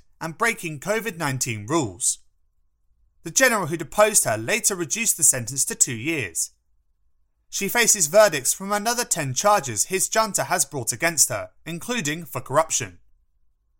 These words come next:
Further sentences could entail life imprisonment. Fact of the day. Zero dollars. The annual salary of the president of Interpol.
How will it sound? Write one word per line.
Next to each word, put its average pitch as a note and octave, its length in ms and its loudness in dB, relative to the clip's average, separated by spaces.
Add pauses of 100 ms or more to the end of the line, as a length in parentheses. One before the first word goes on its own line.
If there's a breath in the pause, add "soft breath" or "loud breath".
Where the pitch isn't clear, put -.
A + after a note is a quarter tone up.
(460)
Further G#3+ 280 6
sentences E3+ 680 2 (260)
could G3+ 160 -2
entail F#3 420 4
life E3+ 320 2
imprisonment. A#2+ 680 -4 (2500)
Fact - 360 4
of - 100 -2
the G3 80 0
day. F#2+ 360 0 (640)
Zero F3+ 440 4
dollars. A2+ 560 0 (460)
The D#3+ 120 2
annual F3 340 2
salary E3+ 560 2
of E3+ 140 -4
the G3 80 -8
president E3 520 -2
of G#3 160 -4
Interpol. A#2+ 580 -6